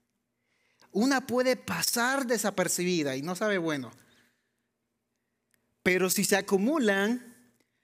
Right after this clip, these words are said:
arruinan todo el plato". Arruinan todo el plato. Y no hay un, un, no hay nada tan bueno como, obviamente, tratar de comerse un plato y tener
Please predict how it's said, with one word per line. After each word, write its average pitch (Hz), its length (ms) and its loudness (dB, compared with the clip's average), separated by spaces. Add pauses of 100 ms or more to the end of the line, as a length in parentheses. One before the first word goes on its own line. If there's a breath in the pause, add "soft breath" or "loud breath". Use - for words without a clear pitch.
(220)
arruinan 208 680 2 (140)
todo 226 320 0
el 220 140 -2
plato". 123 460 -6 (1400)
Arruinan 202 720 2
todo 190 180 4
el 185 80 2
plato. 175 300 2
Y - 20 2
no 240 80 0
hay 370 120 0
un, 403 120 -2 (280)
un, 254 340 -6
no 240 60 -2
hay 262 100 0
nada 277 340 0
tan 247 220 0
bueno 240 360 0
como, 185 600 -2 (400 loud breath)
obviamente, 208 520 2
tratar 208 420 -2
de 226 140 0
comerse 202 680 0
un 214 180 0
plato 247 640 0
y 175 80 0
tener 190 520 -2